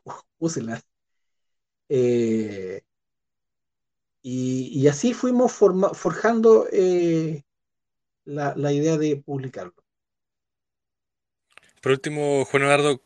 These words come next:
Speaker 2: ¿cómo se puede adquirir el libro? Es de Editorial Nadar, hay que decirle a las personas que tienen un
Speaker 1: Sí.
Speaker 2: sitio web, Na-, Nadar. ¿Cómo se puede comprar? ¿Todavía está disponible? ¿Está digital?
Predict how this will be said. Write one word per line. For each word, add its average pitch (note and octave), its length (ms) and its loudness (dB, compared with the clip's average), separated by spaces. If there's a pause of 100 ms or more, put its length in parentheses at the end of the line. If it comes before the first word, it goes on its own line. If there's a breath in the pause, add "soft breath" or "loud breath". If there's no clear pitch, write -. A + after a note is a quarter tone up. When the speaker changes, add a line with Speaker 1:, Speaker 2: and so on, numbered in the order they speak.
(140)
Speaker 2:
¿cómo D#3 220 0
se D#3+ 120 -2
puede C#3+ 140 2
adquirir C#3 300 2
el C3+ 80 2
libro? D#3+ 220 2
Es D3 140 6
de D3 160 2
Editorial C3+ 400 2
Nadar, A#2+ 460 4
hay A2+ 120 -2
que A#2 120 -4
decirle A2+ 580 -6
a G#2+ 60 -8
las G#2+ 120 -8
personas C3 520 -10
que G#2 160 -10
tienen A#2+ 340 -2
un B2 80 4
Speaker 1:
Sí. A3 40 6
Speaker 2:
sitio C3 260 -2
web, D3 120 -2
Na-, C3+ 160 -14 (120)
Nadar. A#2+ 280 -2 (340 loud breath)
¿Cómo F#3 180 2
se F#3 100 4
puede D#3+ 240 6
comprar? C#3 640 6
¿Todavía B2+ 240 6
está B2+ 160 2
disponible? B2+ 480 0
¿Está B2 440 2
digital? B2+ 680 2